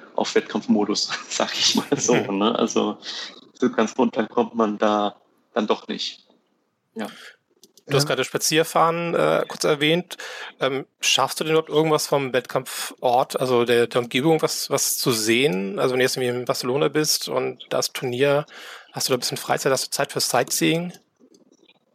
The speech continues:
Speaker 1: Also wenn man's vorher nicht plant und erfolgreich ist, also dass man wirklich bis zum Schluss, äh, in die Endrunde kommt oder halt ins Finale kommt,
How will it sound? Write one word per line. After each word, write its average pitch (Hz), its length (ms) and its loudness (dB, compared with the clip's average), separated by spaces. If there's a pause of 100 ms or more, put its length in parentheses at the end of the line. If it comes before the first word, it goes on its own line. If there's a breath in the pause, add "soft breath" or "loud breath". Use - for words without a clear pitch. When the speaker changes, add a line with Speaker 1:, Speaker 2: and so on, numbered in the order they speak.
(440)
Speaker 1:
Also 117 160 2
wenn 123 100 4
man's 123 180 0
vorher 135 280 2
nicht - 260 -6
plant 127 520 0
und - 720 -8
erfolgreich 143 600 0
ist, - 280 -4
also 120 200 0
dass 113 120 2 (100)
man 117 180 0
wirklich 123 480 -2
bis - 200 2
zum 123 160 2
Schluss, 131 440 2
äh, 123 100 -2 (180)
in 120 60 2
die 117 100 0
Endrunde 139 340 0
kommt 135 380 0
oder 113 160 2
halt 110 140 -2
ins 107 120 -8
Finale 117 360 2
kommt, 127 340 -2